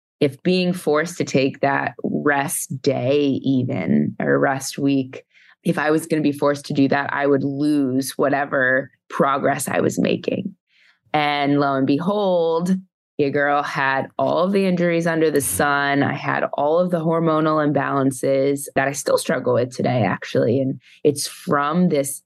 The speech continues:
chronic history of overtraining. So I'm still obviously a very serious competitive athlete when it comes to endurance racing,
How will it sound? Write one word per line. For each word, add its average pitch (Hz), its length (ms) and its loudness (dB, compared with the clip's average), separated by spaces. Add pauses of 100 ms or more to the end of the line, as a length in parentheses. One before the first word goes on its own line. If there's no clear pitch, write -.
chronic 139 540 0
history 135 440 0
of 127 120 0
overtraining. 135 1000 -2 (540)
So 170 480 0 (120)
I'm 156 260 2
still 175 480 0
obviously 143 500 0
a 135 60 0
very 131 240 2
serious 127 540 2
competitive 131 500 2
athlete 135 500 0
when 135 120 0
it - 80 -8
comes 139 220 0
to 143 80 2
endurance 143 500 0
racing, 147 600 0